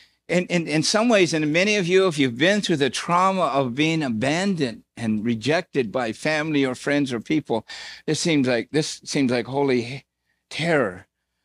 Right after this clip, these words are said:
that this could be, God could do that to us. But the difference, abandonment is sort of like turning your back on somebody, rejecting and cutting them off.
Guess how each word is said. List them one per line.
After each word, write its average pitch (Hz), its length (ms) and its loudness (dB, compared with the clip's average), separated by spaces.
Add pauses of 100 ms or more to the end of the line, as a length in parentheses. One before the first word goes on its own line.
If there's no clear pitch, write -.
(220)
that 113 140 -2
this 135 180 0
could 127 180 -2
be, - 80 -10
God 135 300 -2
could 117 160 -4
do 147 140 0
that 131 240 -6
to 147 200 -4
us. 90 320 -10 (540)
But 143 100 0
the 196 80 4
difference, 220 580 0
abandonment 196 680 2
is 160 100 -2
sort 175 200 0
of 165 40 0
like 147 160 0
turning 202 320 0
your 156 160 2
back 175 380 0
on 175 100 -2
somebody, 175 380 0
rejecting 180 640 0
and 131 120 -2
cutting 165 300 -2
them 135 160 0
off. 113 340 -8